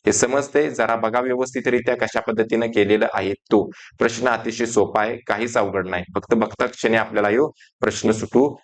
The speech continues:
शकतोय, बाराव्या नंबरचा प्रश्न. ठीक आहे, त्यानंतर प्रश्न क्रमांक तेरावा कसा सोडवायचा तो बघा, तेराव्या नंबरचा प्रश्न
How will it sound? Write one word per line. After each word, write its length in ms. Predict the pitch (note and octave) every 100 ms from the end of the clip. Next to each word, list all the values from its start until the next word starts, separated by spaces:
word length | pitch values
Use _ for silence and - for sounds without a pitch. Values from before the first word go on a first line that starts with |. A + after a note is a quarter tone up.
| _ -
शकतोय, 500 | - A2+ - E2+ E2 E2+ - -
बाराव्या 380 | F#2+ F#2+ G2
नंबरचा 460 | G2+ G2 F#2 F#2+ B2+ B2+ -
प्रश्न. 380 | G#2+ G2 - E2 E2+ _ _ _ _ _ _ _ _ -
ठीक 160 | G#2+
आहे, 140 | A2 G#2 - - -
त्यानंतर 340 | C3 D#3+ E3
प्रश्न 300 | F#3 E3+ E3 E3
क्रमांक 320 | D#3 D3+ D3+ D#3+
तेरावा 340 | D3+ C3+ C#3 C#3+
कसा 200 | C#3+ B2
सोडवायचा 480 | A#2+ B2 G#2+ G#2 G#2
तो 160 | G#2 G2+
बघा, 220 | G2 A2 A#2+ _ _ -
तेराव्या 300 | G#2+ G#2+ G#2+
नंबरचा 380 | G#2 G2+ G#2 A2
प्रश्न 360 | - G2 -